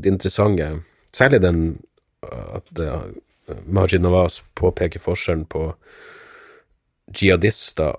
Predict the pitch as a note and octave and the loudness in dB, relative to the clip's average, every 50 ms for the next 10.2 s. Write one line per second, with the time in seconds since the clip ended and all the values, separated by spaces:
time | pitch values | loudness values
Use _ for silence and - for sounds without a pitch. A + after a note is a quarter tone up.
0 | - - E2 D#2+ G#1+ - - - - D#2+ D#2+ F2+ - - - - - - - - | -4 -2 -2 -2 -2 -4 -6 -6 -4 -2 -2 -2 -2 -4 -6 -10 -12 -14 -16 -18
1 | - _ _ _ _ _ _ _ - D#2 D#2+ - - F2+ F#2 - _ _ _ _ | -20 _ _ _ _ _ _ _ -8 -6 -6 -6 -8 -10 -12 -14 _ _ _ _
2 | _ _ _ _ _ _ F2+ F#2 F#2 F2 D#2 A#1 D2 F2+ F2 E2 D#2+ - - - | _ _ _ _ _ _ -2 0 0 0 2 2 2 2 0 0 -2 -6 -8 -8
3 | C#2 - - - - - _ _ _ _ _ _ _ _ _ - F#2 F2 - - | -8 -6 -8 -10 -12 -16 _ _ _ _ _ _ _ _ _ -6 -6 -4 -2 -2
4 | E2 E2+ E2+ E2 - - - _ _ _ _ _ _ _ _ - D#2 C2+ G1+ - | -2 0 0 -2 -4 -6 -8 _ _ _ _ _ _ _ _ -12 -12 -10 -10 -10
5 | E2 - - - - _ _ _ _ _ _ _ _ _ _ - _ _ _ _ | -12 -12 -14 -16 -20 _ _ _ _ _ _ _ _ _ _ -20 _ _ _ _
6 | - E2+ - - F#2+ G2 G#2+ G#2+ F#2+ E2+ D2+ C2+ - - - - F2 E2 D#2+ E2 | 0 0 2 2 2 4 4 4 4 4 2 0 -4 -8 -2 0 0 0 2 0
7 | E2 - - - D2+ C#2 - - _ - - - - - _ - G#2 A2+ A2+ G2 | -2 -2 -2 -4 -4 -4 -6 -8 _ -18 -20 -20 -20 -14 _ -2 0 2 2 2
8 | F2+ F2 F2 E2 D#2 F2+ F#2+ - - - - C2 C2+ C2 D2+ - - - D2 D#2 | 2 0 0 2 2 0 -2 -2 -4 -8 -8 -8 -6 -6 -8 -8 -8 -8 -8 -6
9 | E2+ - - - - - - D#2+ E2 E2 C2+ C2 - - - D2 D2+ D#2 - - | -8 -8 -10 -10 -10 -10 -8 -8 -8 -8 -8 -8 -10 -10 -10 -8 -8 -8 -8 -10
10 | - - - - | -12 -12 -12 -14